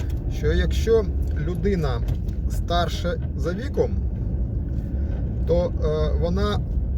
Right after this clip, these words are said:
за замовченням потребує до себе поваги.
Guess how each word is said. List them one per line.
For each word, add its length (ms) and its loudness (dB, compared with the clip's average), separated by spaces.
за 480 2
замовченням 720 2
потребує 460 2
до 120 2
себе 320 2
поваги. 640 2